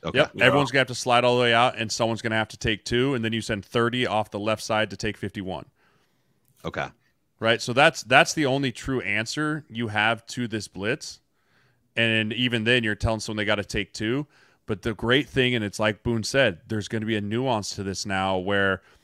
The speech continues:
Speaker 2: now they're gonna say, "Okay, now everyone's sliding right, and now we're gonna bring two guys back to the left."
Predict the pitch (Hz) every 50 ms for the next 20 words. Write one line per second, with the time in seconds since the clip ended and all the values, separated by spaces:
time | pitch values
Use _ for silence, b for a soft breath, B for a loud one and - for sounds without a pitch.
0 | b b _ 101 107 113 117 123 127 123 120 113 107 104 - 117 113 127 - 139
1 | 127 120 117 120 123 123 117 - - 127 113 110 101 101 98 107 120 139 139 123
2 | 113 104 - _ _ _ _ - 117 120 117 117 120 117 107 117 110 104 95 92
3 | - 113 113 107 98 - - 127 123 113 107 104 98 - - 107 101 95 - 104
4 | 98 92 95 82 71 - - - -